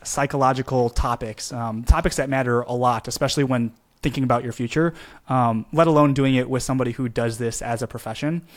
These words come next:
Um, so I am greatly appreciative of the fact that, um, w-, we were able to have this conversation.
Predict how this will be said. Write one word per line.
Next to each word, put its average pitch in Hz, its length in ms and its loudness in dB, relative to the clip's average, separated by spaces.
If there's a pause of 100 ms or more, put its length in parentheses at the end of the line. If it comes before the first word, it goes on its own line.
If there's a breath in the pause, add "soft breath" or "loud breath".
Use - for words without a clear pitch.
(260 loud breath)
Um, 117 320 2
so 123 320 4
I 127 200 2 (200)
am 143 120 2
greatly 135 520 2
appreciative 123 540 -2
of 117 120 -2
the 120 80 0
fact 120 300 0
that, 117 320 -4
um, 113 480 -2
w-, 131 180 -6
we 131 180 0
were 120 120 4
able 117 180 0
to 113 60 -6
have 117 320 -2
this 117 180 -2
conversation. 117 680 -4